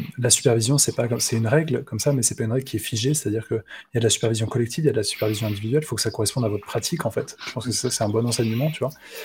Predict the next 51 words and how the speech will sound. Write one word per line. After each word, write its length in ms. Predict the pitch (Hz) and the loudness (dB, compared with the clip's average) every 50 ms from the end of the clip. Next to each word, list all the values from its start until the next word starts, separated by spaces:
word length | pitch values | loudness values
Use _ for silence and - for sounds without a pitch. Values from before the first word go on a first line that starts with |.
| - - - - - | -14 -14 -8 -4 -2
Euh, 300 | 117 110 110 104 104 - - | 0 0 0 0 -2 0 2
et, 240 | 131 135 139 139 123 | 4 6 6 6 6
euh, 220 | 113 104 104 104 | 4 4 2 0
également, 400 | - 117 110 110 110 113 131 147 | 0 0 2 2 2 4 4 4
le... 420 | 143 127 113 104 107 104 104 101 - - - - _ _ _ _ _ _ _ _ _ - | 4 4 2 2 0 0 -2 -2 -6 -10 -16 -20 _ _ _ _ _ _ _ _ _ -4
Les, 200 | 117 117 117 123 | -2 -2 0 0
le 340 | 117 113 117 113 113 107 | -2 -2 0 0 -2 -2
type 300 | - - - - 160 156 | -2 -2 0 2 2 4
de 120 | 135 127 117 | 4 2 2
supervision 720 | - - - 131 120 110 117 117 110 123 135 131 131 - - | 2 2 2 2 2 2 2 2 2 4 2 2 2 0 -2
et, 240 | 113 110 113 117 113 | 0 2 2 4 4
euh, 300 | 110 101 98 98 101 104 | 2 2 0 -2 -2 -4
les 120 | 107 110 104 | -4 -4 -4
professionnels 600 | - - 113 135 120 - - 131 135 135 131 - | -2 0 2 2 2 2 2 2 2 0 0 -4
qui 300 | - - - - 107 104 | -14 -12 -8 -6 -2 2
vont 140 | 104 135 | 4 4
vous 140 | 147 139 127 | 4 4 2
superviser, 600 | 123 - - - 117 110 110 104 123 156 170 - - - - - - | -2 -2 -2 0 0 0 2 0 0 0 -2 -4 -10 -20 -20 -14 -6
c'est 160 | - - 127 | -4 0 2
aussi 220 | 117 - - 135 | 4 4 4 4
à 100 | 113 113 | 4 2
vous, 380 | 107 120 151 165 170 170 175 - | 2 2 0 0 0 0 0 0
euh, 420 | 120 110 107 104 107 107 107 107 - 113 | 0 0 0 0 0 0 0 -2 -4 -6
de 220 | 117 104 104 120 | -6 -4 -2 -2
faire 220 | 110 - - 110 113 | 0 2 4 4 4
l-, 160 | 117 120 123 139 151 - _ _ _ _ | 4 0 -2 -6 -10 -18 _ _ _ _
au 100 | - 135 | 0 2
mieux, 240 | 120 127 131 170 175 | 4 6 6 6 6
en 60 | 156 | 4
fait, 260 | - - 139 143 - 117 | 4 2 2 2 0 -2
en 40 | |
fonction 300 | 110 - 120 110 - 143 | -4 -2 0 0 2 2
de 60 | 127 110 | 2 0
vos 80 | 113 | -2
propres 260 | 104 - - 135 - | -4 -2 -4 -6 -4
problématiques, 460 | - - 113 110 107 107 - - 151 147 | -2 -2 -2 -2 -2 -4 -4 -4 -4 -4
de 60 | - | -4
vos 80 | 113 | -6
propres 200 | - - - 113 | -6 -6 -6 -6
besoins 360 | 104 - 107 - 123 127 147 - - - - - - - | -4 -4 -4 -2 -2 -4 -6 -8 -10 -16 -18 -14 -8 -4
et 20 | 131 | -2
de 80 | 117 | 0
ce 80 | 117 117 | 0 0
que 80 | - 120 | 0 -2
vous 140 | 107 104 | -4 -4
considérez 400 | - 117 - - 113 113 117 135 | -4 -2 -2 -2 0 2 0 2
comme 160 | 139 113 107 107 | 2 2 0 2
nécessaire 360 | 107 - - 98 - 139 123 - | 2 0 0 0 -2 -4 -4 -4
pour 100 | - 117 | -4 -2
votre 140 | 107 107 - | -2 -2 -2
pratique. 320 | - 110 - 147 156 156 | -2 -2 -2 -2 -4 -6